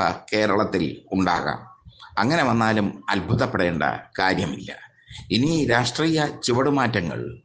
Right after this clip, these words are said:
രാഷ്ട്രീയ കുതികാൽവെട്ടുകൾ ഒക്കെ ഇനിയുള്ള, ഇനിയുള്ള മാസങ്ങളിൽ സംഭവിക്കാം. മുസ്ലിം ലീഗ് യു ഡി എഫിൽ തികച്ചും നിശബ്ദരായി നിൽക്കുന്നു. മുസ്ലിം ലീഗിന്റെ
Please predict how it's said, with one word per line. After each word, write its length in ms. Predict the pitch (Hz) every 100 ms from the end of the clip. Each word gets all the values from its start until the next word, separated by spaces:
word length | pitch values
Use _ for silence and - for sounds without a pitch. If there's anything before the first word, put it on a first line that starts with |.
| -
രാഷ്ട്രീയ 640 | 101 131 - 156 147 139 - -
കുതികാൽവെട്ടുകൾ 960 | 113 131 143 151 127 - 95 80 76 73 - - - -
ഒക്കെ 380 | 120 165 139 101 92 -
ഇനിയുള്ള, 640 | 113 131 135 127 113 95 - - _ - _ _ _ -
ഇനിയുള്ള 600 | 120 147 135 156 131 -
മാസങ്ങളിൽ 840 | 113 113 117 107 95 78 73 -
സംഭവിക്കാം. 580 | 110 101 85 73 62 - - - - - - - -
മുസ്ലിം 280 | 110 110 135
ലീഗ് 460 | 135 127 123 107 - - -
യു 140 | 110
ഡി 100 | 120
എഫിൽ 480 | 131 120 110 82 - -
തികച്ചും 540 | 104 120 123 127 - -
നിശബ്ദരായി 920 | 101 98 117 107 117 107 95 80 64 - 90
നിൽക്കുന്നു. 680 | 92 87 78 69 71 - - - - - -
മുസ്ലിം 300 | 120 135 143
ലീഗിന്റെ 520 | 135 131 127 117 101